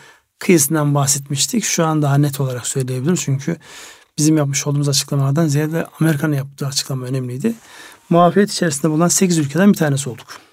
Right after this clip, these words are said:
Şimdi bunların bize bir yansıması olacak. Yani üç tane başlık dışarı bağlantılı. Amerika'daki seçim, Amerikalı ile ilişki. Çünkü Amerika bir taraftan bakıyorsunuz,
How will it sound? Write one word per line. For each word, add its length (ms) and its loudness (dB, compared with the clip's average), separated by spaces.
Şimdi 220 2
bunların 420 8
bize 180 6
bir 40 6
yansıması 540 2
olacak. 380 -2
Yani 200 0
üç 200 6
tane 260 2
başlık 500 -2
dışarı 300 0
bağlantılı. 480 -8
Amerika'daki 540 2
seçim, 340 -2
Amerikalı 680 2
ile 200 0
ilişki. 520 2
Çünkü 240 -2
Amerika 320 2
bir 40 -4
taraftan 440 2
bakıyorsunuz, 560 -2